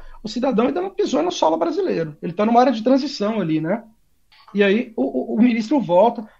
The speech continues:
"Não, isso daí é um presente pra, pra primeira-dama Michele Bolsonaro." Ele diz textualmente.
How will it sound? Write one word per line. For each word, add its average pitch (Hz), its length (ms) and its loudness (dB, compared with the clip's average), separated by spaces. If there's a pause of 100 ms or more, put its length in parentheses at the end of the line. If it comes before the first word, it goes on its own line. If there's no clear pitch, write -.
(260)
"Não, 302 180 0
isso 240 200 -2
daí 233 240 0
é 269 40 2
um 311 100 -2
presente 202 880 -6 (360)
pra, 247 340 2
pra 247 420 -6
primeira-dama 226 580 -4
Michele 220 420 -6
Bolsonaro." 196 600 -8
Ele 220 220 -4
diz 196 280 -6
textualmente. 202 880 0